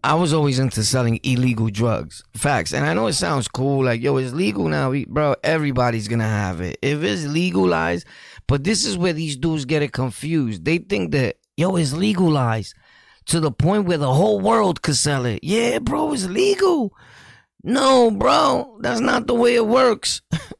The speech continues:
<laughs> I promise you that that's never going to happen.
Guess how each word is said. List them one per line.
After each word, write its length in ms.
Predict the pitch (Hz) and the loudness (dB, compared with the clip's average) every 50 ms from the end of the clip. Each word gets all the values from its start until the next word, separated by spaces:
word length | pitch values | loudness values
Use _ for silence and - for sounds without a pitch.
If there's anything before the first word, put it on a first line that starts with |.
| _ | _
<laughs> 440 | - - - - - - - - _ | -20 -20 -20 -20 -20 -20 -20 -16 _
I 120 | - - 190 | -2 -2 -2
promise 680 | - - 196 226 - - 262 262 247 226 - - - | 2 2 2 2 4 2 2 2 2 2 0 0 0
you 180 | 202 208 185 165 | 2 2 2 2
that 200 | 160 190 185 151 | 2 0 -2 2
that's 300 | - 220 226 208 - - | 0 2 2 2 0 0
never 500 | 180 185 202 220 226 226 214 226 220 214 | 0 0 2 2 2 2 2 2 0 0
going 320 | 185 180 214 226 220 214 202 | 0 0 0 2 2 0 0
to 140 | - - 220 | -2 -2 0
happen. 640 | - 190 220 220 220 - - 160 151 127 107 98 | 2 2 2 2 2 0 0 -2 -2 -2 -4 -6